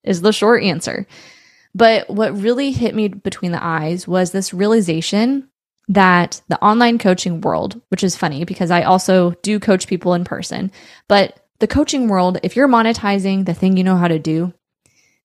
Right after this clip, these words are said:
you can work twenty-four seven and still never finish your to-do list. You also can research other people who do what you do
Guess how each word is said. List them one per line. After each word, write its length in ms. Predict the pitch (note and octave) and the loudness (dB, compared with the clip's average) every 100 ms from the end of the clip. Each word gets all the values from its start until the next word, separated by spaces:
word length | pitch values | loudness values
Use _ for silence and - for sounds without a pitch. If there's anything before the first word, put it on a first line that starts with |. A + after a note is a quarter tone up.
| _ | _
you 140 | G3 C4 | -2 0
can 180 | F4 C4 | 2 2
work 160 | B3 | 0
twenty-four 400 | - F#3 F3+ E3 | -2 -2 0 -2
seven 420 | D#3 D3+ F3+ A#3 - | 0 0 4 2 2
and 180 | E3+ | -2
still 240 | E3 F3 F3+ | 0 2 2
never 320 | D#3 D3+ E3+ | 0 0 -2
finish 320 | - D#3+ E3 | -4 -8 -6
your 80 | E3 | -8
to-do 340 | - D#3 D3+ | -8 -10 -8
list. 420 | - A#3 A#3 - - _ _ _ _ - | -4 -4 -4 -10 -14 _ _ _ _ 0
You 160 | A3 | 2
also 560 | - F#3 F#3 A#3 D4 D4 _ _ - | 4 2 2 0 0 -4 _ _ -4
can 440 | G#3 F#3+ F3+ F3+ | 0 2 0 0
research 340 | F3+ F3+ F#3 - | -2 0 -2 2
other 160 | F3 | 0
people 260 | F3 F3+ F#3+ | 0 0 2
who 100 | F#3+ | 4
do 120 | F3 | 4
what 80 | - | 2
you 100 | F3 | 0
do 360 | E3 D#3+ A3 | 0 2 0